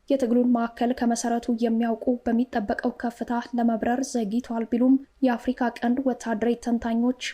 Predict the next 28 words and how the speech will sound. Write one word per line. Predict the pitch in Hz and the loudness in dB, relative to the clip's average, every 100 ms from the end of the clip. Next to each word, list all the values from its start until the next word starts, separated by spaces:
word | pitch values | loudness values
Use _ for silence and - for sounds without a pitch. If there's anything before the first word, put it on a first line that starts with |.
| - | -6
በአጭር | 233 233 - 233 | -4 -4 -2 -2
ጊዜ | 220 220 233 | 0 0 0
ውስጥ | 240 - | -2 -4
ተጽዕኖ | - 226 - 233 | -6 -4 -2 -4
ፈጣሪነቱን | 240 - 233 226 226 226 240 | -4 -6 -4 -2 -2 0 0
የሚያስረግጥ | 240 226 233 240 226 214 240 233 | 0 0 0 -4 -6 -2 -2 0
መረጃ | 233 220 214 247 240 247 _ | -2 -2 -2 -2 -4 -6 _
ያቀርባሉ። | 233 226 - 214 247 214 - - - | -8 -6 -4 0 0 0 -4 -8 -2
ለደህንነቱና | 285 254 247 247 247 247 240 247 | 2 4 4 4 4 2 2 2
ለተቋሙ | 254 247 233 - 240 240 254 | 0 0 -2 0 2 4 2
አሰራር | 233 233 240 233 233 | -2 -4 -4 -4 0
ሂደት | 240 233 - | 0 0 -2
ሲባል | 240 214 240 - | -4 -2 -4 -2
ለጊዜው | 277 226 208 240 254 277 | -2 0 2 2 0 0
ስማቸው | 262 233 220 - 233 240 - | 0 2 0 -6 -4 -4 0
እንዲጠቀስ | 233 220 240 240 - 226 | 2 2 0 -4 -2 -4
ያልፈለጉ | 233 226 240 226 233 254 262 | -4 -4 -2 -2 2 2 2
በአንድ | - 233 247 - | 0 4 4 2
የአፍሪካ | 233 220 247 240 220 | -2 0 -2 0 0
ቀንድ | 240 240 | 0 0
ተቋም | - 233 226 226 | -2 -4 -2 0
ውስጥ | 233 - 247 | -2 -4 -4
በጸጥታ | 233 220 - 233 - 220 | -2 -2 -2 -6 -4 -2
ጉዳዮች | 240 247 226 - | -2 0 -2 -2
ላይ | 240 262 - | -2 -2 0
የመረጃ | 247 233 220 233 226 | -2 0 -2 -4 -4
ትንተና | 240 233 240 233 | -2 -2 -2 -6
በመስጠት | 240 226 226 - 254 | -4 -4 -4 -2 -4